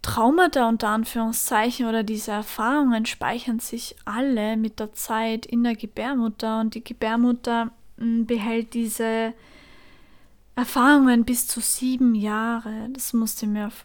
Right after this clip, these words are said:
musst du dir mal vorstellen. Das ist echt eine lange Zeit und wenn du die dann eben auch nie anschaust und sie immer in einer Ecke drängst und dich immer wieder neu übergehst,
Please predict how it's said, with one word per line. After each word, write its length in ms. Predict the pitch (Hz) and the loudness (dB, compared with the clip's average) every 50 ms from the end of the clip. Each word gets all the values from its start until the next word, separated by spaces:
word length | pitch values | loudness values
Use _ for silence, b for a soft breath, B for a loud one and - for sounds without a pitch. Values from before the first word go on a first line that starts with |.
| _ _ | _ _
musst 360 | - 226 233 247 247 - - | -2 0 0 0 0 -2 -6
du 60 | 240 | -8
dir 180 | 208 - 226 226 | -6 -4 -4 -2
mal 220 | 220 220 220 226 | -2 -2 -2 -4
vorstellen. 840 | 233 - - - - 269 262 - - - - 214 214 214 214 214 214 | -8 -10 -12 -10 -8 -8 -8 -10 -10 -8 -8 -6 -4 -2 -2 -4 -4
Das 180 | 233 - - | -6 -8 -12
ist 160 | - - - - | -12 -12 -12 -10
echt 240 | - 233 - - | -10 -10 -10 -8
eine 180 | - 214 220 214 | -6 -6 -4 -4
lange 360 | 220 214 214 220 220 220 220 | -2 -2 -2 -4 -4 -6 -6
Zeit 360 | - - - 208 214 226 226 | -8 -6 -4 -2 -2 -2 -2
und 220 | 226 226 220 214 - B B B B B B B B B B B - - - - - - - - - - | -2 -4 -4 -6 -8 B B B B B B B B B B B -20 -20 -20 -20 -20 -20 -20 -20 -8 -4
wenn 180 | 262 240 226 247 | -2 0 2 4
du 100 | 247 240 | 2 2
die 320 | 233 - 247 226 233 240 | 0 -2 -4 -2 -2 0
dann 380 | 240 240 226 220 220 214 - - - - - - - | 0 -2 -2 -2 -4 -4 -6 -10 -14 -18 -18 -14 -6
eben 220 | - 233 226 214 - | -4 -2 -2 -2 -4
auch 220 | - 226 214 214 | -4 -8 -4 2
nie 260 | 247 240 240 233 - | 4 4 4 4 2
anschaust 1000 | - 233 233 254 269 262 - - 247 208 208 214 220 226 247 247 - - - - | -2 0 2 2 0 0 -4 -6 -4 -4 -2 -2 -2 -4 -4 -6 -8 -10 -12 -10
und 400 | 226 214 214 220 214 220 226 - B B B B B B B | -6 -4 -2 -2 -2 -4 -6 -8 B B B B B B B
sie 220 | B - - 240 226 | B -12 -8 -4 -2
immer 200 | 220 226 233 233 | 0 0 2 2
in 100 | 226 240 | 2 0
einer 300 | 226 220 226 220 185 - | 0 0 -2 -2 -2 -4
Ecke 280 | 233 240 - - 240 | -6 -4 0 -2 -2
drängst 720 | 220 - 240 226 214 220 214 220 220 220 226 240 - - - | -2 -2 -6 -6 -4 -4 -2 -2 0 -2 -2 -4 -6 -8 -8
und 500 | - 196 208 214 214 220 220 - - _ | -8 -6 -4 -4 -4 -4 -6 -8 -10 _
dich 280 | - 214 - - - - _ _ | -12 -12 -12 -14 -16 -18 _ _
immer 400 | - 247 254 277 269 247 233 214 | 0 2 4 4 4 2 2 2
wieder 400 | 233 247 254 247 240 220 214 214 208 202 - - | 2 0 2 2 0 0 0 0 -2 -4 -6 -10
neu 420 | - - 208 220 226 240 254 247 | -10 -6 -4 -2 0 0 0 -2
übergehst, 1400 | 240 233 233 220 226 214 202 202 - - 220 240 269 285 254 214 202 226 269 294 - - - - - - - | 0 -2 -2 0 0 -2 -2 -4 -6 -6 -4 -2 -2 0 0 0 0 -2 -2 -4 -8 -12 -14 -14 -16 -18 -20